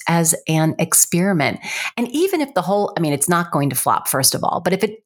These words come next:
even if the whole thing doesn't feel right or whatever, just the fact that you've introduced something and the rest of the team said,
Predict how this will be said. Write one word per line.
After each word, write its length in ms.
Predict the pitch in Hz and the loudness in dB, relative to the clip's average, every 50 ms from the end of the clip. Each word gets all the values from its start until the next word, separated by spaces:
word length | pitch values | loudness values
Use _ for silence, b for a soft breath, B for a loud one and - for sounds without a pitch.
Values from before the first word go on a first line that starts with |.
| _ _ | _ _
even 240 | - 262 262 294 294 | -2 -2 0 0 0
if 100 | 277 285 | -2 -2
the 80 | - 220 | -2 0
whole 240 | 226 214 220 214 220 | 0 0 0 -2 -2
thing 260 | - 185 185 185 180 | -2 0 0 0 0
doesn't 400 | - 139 143 - 160 156 - - | 0 0 0 2 0 -2 -2 -2
feel 240 | - 165 156 156 165 | -2 0 0 0 0
right 280 | 196 214 208 196 190 | 0 0 2 2 0
or 80 | 175 160 | 0 0
whatever, 540 | 151 160 156 156 151 151 147 139 131 147 b b b b b b b b b _ _ _ _ _ _ _ _ _ _ _ - | -2 0 0 0 0 0 0 0 -2 -4 b b b b b b b b b _ _ _ _ _ _ _ _ _ _ _ -2
just 320 | - 247 269 302 - - | 0 0 2 2 2 2
the 60 | 349 | 0
fact 440 | - - - - 139 131 147 - - | -4 -6 -2 -2 -2 -2 -2 -2 -4
that 100 | - - | -4 -2
you've 160 | 156 151 139 - - | 0 -2 -2 -2 -2
introduced 800 | - 151 165 175 - 190 160 131 - 143 139 156 165 - - - | -2 0 0 0 0 -2 -2 -2 -2 -2 0 0 0 -2 -2 -2
something 580 | - 190 175 180 180 - 190 196 190 190 - - - | 0 0 0 0 0 0 0 0 0 0 -2 -2 -2
and 180 | 151 147 151 147 | 0 0 2 0
the 80 | 143 | 0
rest 280 | 143 151 151 156 - - | 2 2 2 2 2 2
of 60 | 160 151 | 2 0
the 80 | 156 | 0
team 280 | 156 - 156 151 151 147 | 0 0 0 2 2 2
said, 340 | - - 139 135 135 135 | 4 4 4 2 0 -2